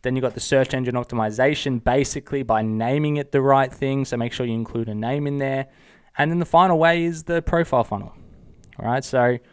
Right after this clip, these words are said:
if you don't know what the profile funnel is, I've done a whole podcast on it. It's in my P D F. Basically, when someone lands on your personal profile, you want them to know exactly what the next steps are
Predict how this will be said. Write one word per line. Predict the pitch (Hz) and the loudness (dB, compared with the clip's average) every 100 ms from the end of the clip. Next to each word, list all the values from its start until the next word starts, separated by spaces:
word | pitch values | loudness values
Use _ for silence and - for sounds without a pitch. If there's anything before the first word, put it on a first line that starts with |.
| _ _ _ _ _ | _ _ _ _ _
if | - - | -16 -2
you | |
don't | 139 170 | 2 4
know | 160 | 2
what | 156 | 0
the | - | 0
profile | 151 131 - 127 | 2 2 4 4
funnel | 123 127 120 | 4 0 0
is, | 120 113 | -2 -4
I've | 110 | -2
done | 117 | -2
a | 107 | 2
whole | 139 143 | 4 2
podcast | 139 127 120 123 117 - | 2 -2 -2 -2 -4 -4
on | 113 110 | -4 -4
it. | 110 _ | -6 _
It's | - 117 - - - | -8 -6 -8 -10 -8
in | 147 156 | -6 -4
my | 143 | -2
P | - 135 | -4 -4
D | 123 117 | -4 -2
F. | 113 110 - - - _ 143 | -2 -2 -8 -20 -20 _ 2
Basically, | 165 - 151 151 143 123 - - _ | 2 0 -4 -2 -4 -6 -16 -20 _
when | 127 | -6
someone | 135 175 170 | -2 -2 0
lands | 151 151 139 | 0 0 -2
on | 127 | -4
your | |
personal | - 135 127 120 | 0 0 0 -4
profile, | 120 117 117 113 | -2 0 0 0
you | 123 | -2
want | 131 131 123 | -2 -2 -2
them | 120 | -8
to | 113 117 | -6 -4
know | 110 | -4
exactly | 107 - 113 - 135 | -4 -8 -8 -8 -6
what | 123 117 | -4 -4
the | 113 | -4
next | 110 110 | -4 -6
steps | - 110 - 110 | -10 -10 -8 -8
are | 101 | -10